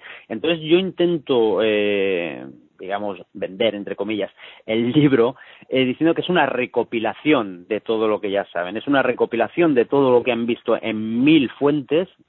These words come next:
pues todo en, en un libro, ¿no? Y entonces yo tengo como norma escribir un libro que a mí me gustaría leer o me gustaría tener. Entonces, mi primera opción, el primer libro que yo tenía que, que escribir a nivel, mm, semiprofesional,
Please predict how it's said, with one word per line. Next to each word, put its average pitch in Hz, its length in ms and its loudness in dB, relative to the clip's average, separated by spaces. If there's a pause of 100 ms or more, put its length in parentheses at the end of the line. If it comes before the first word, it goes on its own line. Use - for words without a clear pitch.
(100)
pues 107 160 -8 (220)
todo 127 340 4
en, 110 260 -6
en 104 140 -8
un 113 180 -2
libro, 90 300 -4
¿no? 117 240 -4
Y 110 40 -4
entonces 120 340 -4 (960)
yo 196 140 4
tengo 185 220 2
como 135 220 0
norma 208 400 -2 (440)
escribir 143 440 0
un 143 120 2
libro 160 180 4
que 143 80 0
a 120 40 2
mí 135 120 0
me 131 100 0
gustaría 117 400 -2
leer 107 400 -4 (100)
o 104 80 -10
me 101 100 -6
gustaría 98 420 -4
tener. 87 320 -8 (340)
Entonces, 117 420 0 (360)
mi 120 240 -2
primera 131 380 2
opción, 131 540 -4
el 110 140 -4
primer 113 300 -2
libro 127 320 2
que 113 100 -4
yo 110 140 0
tenía 107 320 -6
que, 98 580 -6
que 107 80 -4
escribir 104 460 -2
a 101 80 0
nivel, 101 500 -2
mm, 87 420 -14 (120)
semiprofesional, 101 1000 -8